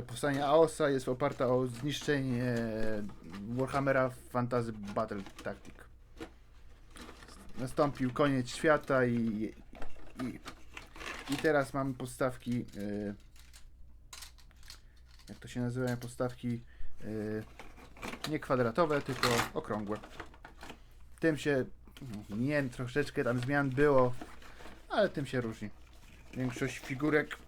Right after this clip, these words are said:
które by, można było grać, było w A osiem, w Fantasy, Warhammer Fantasy Battle Tactic, e, można grać w A osiem,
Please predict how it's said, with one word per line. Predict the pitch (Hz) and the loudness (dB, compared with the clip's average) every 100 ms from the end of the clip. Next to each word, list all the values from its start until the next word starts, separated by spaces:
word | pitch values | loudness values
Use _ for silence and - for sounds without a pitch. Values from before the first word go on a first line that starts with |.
| - | -16
które | - - 156 | -8 0 0
by, | 113 - 147 175 139 131 | 0 -2 2 2 0 -4
można | 170 170 160 | 2 2 2
było | 139 131 | 0 0
grać, | 156 143 139 | 2 2 2
było | 139 143 | -2 -2
w | 127 | 0
A | 123 151 | 4 6
osiem, | 156 135 - | 6 2 -6
w | 135 139 131 127 123 - - - - | -8 -2 0 0 -4 -14 -12 -10 -4
Fantasy, | 135 151 143 147 143 135 - - - 73 - - - 123 | 0 2 0 0 0 0 -2 -12 -12 -12 -14 -14 -12 -4
Warhammer | 139 143 156 143 131 | 0 2 2 0 -2
Fantasy | 143 135 135 131 | -2 -2 -2 0
Battle | 135 135 127 | 0 0 -2
Tactic, | 143 143 - 135 - - - - - - - - - - - - - | 0 0 -2 -8 -8 -16 -16 -20 -20 -18 -16 -10 -10 -10 -14 -14 -4
e, | 113 | -2
można | 131 123 123 | 0 0 0
grać | 120 107 - | 0 -2 0
w | 113 | 2
A | 104 | 2
osiem, | 98 - | 0 -6